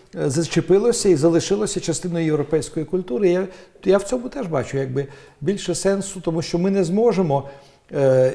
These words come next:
і, і не повинні казати людям, що не читайте Достоєвського. Я не читаю Достоєвського, е, але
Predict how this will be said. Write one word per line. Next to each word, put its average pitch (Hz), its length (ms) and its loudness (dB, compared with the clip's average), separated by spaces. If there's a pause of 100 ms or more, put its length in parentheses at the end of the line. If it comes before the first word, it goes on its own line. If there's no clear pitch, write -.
і, 147 320 0
і 135 40 2
не 139 120 2
повинні 196 460 2
казати 143 420 2
людям, 196 320 -2
що 165 140 -4
не 156 100 -2
читайте 160 360 0
Достоєвського. 127 760 -4
Я 233 180 -2
не 226 140 -8
читаю 196 300 0
Достоєвського, 180 760 -2 (420)
е, 151 360 4
але 165 360 4